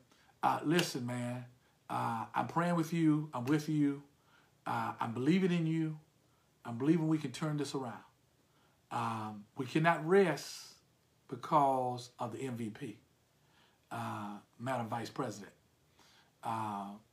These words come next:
we got a lot more work to do. A lot more work to do, right? Because we have been the economic stimulus behind this country. Two hundred forty-six years of free labor,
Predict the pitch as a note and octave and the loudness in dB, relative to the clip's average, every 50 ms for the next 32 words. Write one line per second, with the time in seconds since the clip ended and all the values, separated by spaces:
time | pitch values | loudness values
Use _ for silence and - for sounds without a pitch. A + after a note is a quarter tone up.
0 | _ _ _ _ _ _ _ - B2 A#2+ C3 A#2 A#2 A#2+ B2+ C3 C3+ C3+ C#3+ C#3+ | _ _ _ _ _ _ _ -8 -6 -4 -4 -2 -2 0 2 0 0 0 0 -2
1 | C#3+ C3 C3+ C#3+ - - A#2+ G#2+ A2 A2 G2+ - _ _ _ _ _ _ _ _ | 0 2 2 0 0 -2 -4 -8 -8 -10 -10 -12 _ _ _ _ _ _ _ _
2 | _ _ _ _ _ - A2+ A2+ A#2 B2 - - C3+ C3 A#2+ A#2 A#2 A#2 G#2+ G#2 | _ _ _ _ _ -12 -8 -4 -2 -2 -2 -2 -4 -6 -6 -6 -6 -8 -8 -8
3 | G#2+ G2+ G2 F#2 - - _ _ _ _ _ _ _ _ _ _ _ _ _ _ | -10 -10 -10 -12 -14 -16 _ _ _ _ _ _ _ _ _ _ _ _ _ _
4 | - G#2+ G#2+ G#2+ G#2+ - A#2+ - - A#2+ A2 G#2+ A2 A#2 C#3 E3 F3 D#3+ D3 C#3+ | -12 -8 -8 -8 -8 -8 -8 -8 -8 -6 -6 -6 -2 0 2 2 4 2 0 0
5 | B2 A#2 B2+ C3 B2 A#2+ A#2 - C3 B2+ - C#3+ B2+ B2+ A#2+ A#2 A#2+ - - - | -2 -4 -4 -4 -4 -6 -6 -8 -8 -8 -6 -6 -4 -4 -6 -6 -8 -10 -10 -8
6 | C#3 B2 A2+ A2 - - - - A#2+ A2+ G#2+ G#2 G2 - - B2 A2 G#2 - - | -8 -8 -8 -10 -10 -12 -10 -10 -8 -8 -8 -8 -10 -10 -12 -12 -14 -12 -14 -18
7 | - - _ _ _ _ _ _ _ _ _ _ _ - - - F3+ F3 D#3+ D3 | -20 -20 _ _ _ _ _ _ _ _ _ _ _ -8 -2 2 2 2 2 0
8 | - - F3+ E3 D3 D3 - E3 D3+ - - D3 D3 D3 C#3 B2+ A2+ A2 G#2+ - | -4 -4 -4 -4 -2 -2 -2 -4 -4 -4 -4 -2 0 0 0 0 -2 -6 -10 -10
9 | - - C3+ A#2+ A#2+ A#2+ A#2+ G#2 F#2 F#2 | -8 -6 -6 -4 -4 -4 -6 -8 -10 -12